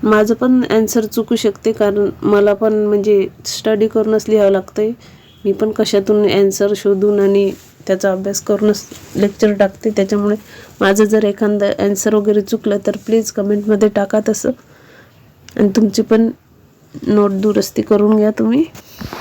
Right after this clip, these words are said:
चला तर बघूया, खालीलपैकी कोणत्या जिल्ह्यात जिल्हा परिषदा नाहीत? तर कोणत्या जिल्ह्यात जिल्हा परिषदा नाही?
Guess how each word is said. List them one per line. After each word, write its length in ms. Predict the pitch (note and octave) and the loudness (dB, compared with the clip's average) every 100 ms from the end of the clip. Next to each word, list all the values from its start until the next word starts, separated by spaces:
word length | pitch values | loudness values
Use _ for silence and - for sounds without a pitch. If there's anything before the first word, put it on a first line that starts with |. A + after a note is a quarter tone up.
| - - - - - - - - - - _ _ - - - - | -14 -10 -4 0 0 0 -6 -14 -14 -20 _ _ -20 -20 -20 -20
चला 300 | - F3 E3+ E3 G3 | -14 -10 -10 -10 -10
तर 180 | F3+ E3 - - - - | -8 -10 -14 -10 -2 2
बघूया, 460 | G3+ G3 G#3 A3 A#3+ - - - - - - - - - - - - - | 2 4 2 2 -4 -8 -10 -12 -12 -4 -2 -2 -6 -20 -20 -20 -20 -4
खालीलपैकी 560 | A3+ A#3 B3 A#3+ A#3+ B3 | 2 4 2 0 0 2
कोणत्या 340 | - A3+ B3+ | 2 0 -2
जिल्ह्यात 360 | A3+ A3+ A3 G#3+ G3+ | -2 -4 -4 -4 -4
जिल्हा 220 | G#3+ A3 | -2 -2
परिषदा 540 | A3 G#3+ G3+ G#3+ G#3+ G#3+ | -4 -6 -4 -2 0 0
नाहीत? 340 | G#3 G#3+ B3+ - - - - | 0 0 -2 -6 -20 -16 -6
तर 80 | G#3+ | -4
कोणत्या 340 | G#3+ A3 A#3+ | 0 0 2
जिल्ह्यात 360 | G#3+ A3+ A3 G3+ | 2 2 0 0
जिल्हा 220 | A3 A3 | 0 0
परिषदा 460 | G#3 G#3+ G#3 G#3+ A3+ | 0 -2 -4 -2 0
नाही? 200 | A#3+ | 0